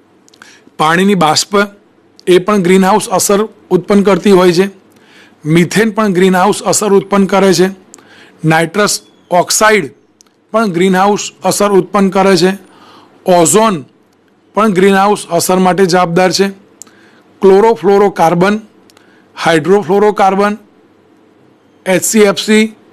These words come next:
અથવા એચ એફ સી એસ જેવા વાયુઓ પણ, અ, ગ્રીન હાઉસ અસર માટે જવાબદાર છે. એટલે સી ઓ ટુ તો છે જ, એ ઉપરાંત પાણીની બાષ્પ, મિથેન, નાઇટ્રસ ઓક્સાઇડ,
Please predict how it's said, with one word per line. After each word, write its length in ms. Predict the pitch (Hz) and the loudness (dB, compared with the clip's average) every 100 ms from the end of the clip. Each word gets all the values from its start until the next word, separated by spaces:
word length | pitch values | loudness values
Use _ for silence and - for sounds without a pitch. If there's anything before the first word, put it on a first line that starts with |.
| _ _ - | _ _ -6
અથવા 640 | 175 170 - _ _ _ 180 | -4 -2 -6 _ _ _ -4
એચ 160 | 170 214 | -2 0
એફ 100 | 214 | -2
સી 160 | - | 0
એસ 280 | 214 214 160 | 2 2 2
જેવા 240 | 208 208 214 | 2 2 2
વાયુઓ 400 | 185 190 214 220 | 2 2 2 2
પણ, 300 | 233 214 131 _ _ _ _ _ _ _ _ _ _ 165 | 0 -2 -6 _ _ _ _ _ _ _ _ _ _ -4
અ, 300 | 165 165 160 | 0 0 0
ગ્રીન 320 | 143 185 190 | 0 2 2
હાઉસ 280 | 165 190 - | 0 -2 -4
અસર 280 | 165 175 | -4 -2
માટે 280 | 170 151 160 | -2 0 -2
જવાબદાર 440 | 139 127 120 117 117 | 0 -2 -4 -10 -12
છે. 120 | - - - - - - | -16 -20 -20 -20 -20 -20
એટલે 360 | - - 170 160 | -20 -6 0 0
સી 260 | - 175 | 0 2
ઓ 120 | 190 | 4
ટુ 180 | 208 233 | 2 0
તો 140 | 220 247 | -2 -2
છે 260 | - 233 | 0 -2
જ, 140 | 156 - _ _ _ _ | -2 -12 _ _ _ _
એ 80 | 220 | 0
ઉપરાંત 480 | 220 190 208 214 214 - _ _ _ _ _ | 2 2 0 -2 -4 -10 _ _ _ _ _
પાણીની 320 | 175 170 190 208 | -2 0 0 0
બાષ્પ, 360 | 202 - - 214 214 - _ _ _ _ _ _ - | 0 -2 -2 -2 -4 -10 _ _ _ _ _ _ -4
મિથેન, 520 | 165 165 202 220 220 - _ _ _ _ _ _ 160 | -2 0 0 0 -4 -10 _ _ _ _ _ _ -6
નાઇટ્રસ 460 | 160 165 208 208 | -2 -2 -2 -4
ઓક્સાઇડ, 520 | 247 190 - 214 226 | -2 -2 0 0 0